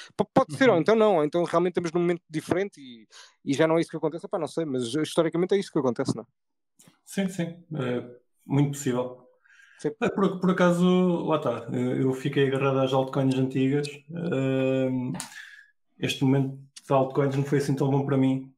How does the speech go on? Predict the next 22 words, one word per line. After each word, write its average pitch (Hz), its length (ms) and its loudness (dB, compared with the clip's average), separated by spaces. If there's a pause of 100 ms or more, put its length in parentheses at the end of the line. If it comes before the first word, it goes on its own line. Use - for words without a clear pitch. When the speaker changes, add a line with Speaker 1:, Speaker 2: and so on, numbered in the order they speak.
(100)
Speaker 2:
em 127 160 -8
termos 120 380 -4
de, 120 640 -4 (800)
de 120 120 -2
retorno. 139 560 -4 (720)
Pa-, 123 180 -2
parece 127 320 0
que 139 60 0
ainda, 120 360 0
que - 100 -12
ainda 127 140 -4
tô, 117 720 -4
ainda 120 160 -4
tô 120 120 -4
à 120 40 0
espera 117 400 -4
que - 160 -8
haja 117 200 -4
mais, 113 300 -4
mais 120 220 -2
algum 117 220 0
movimento. 120 500 0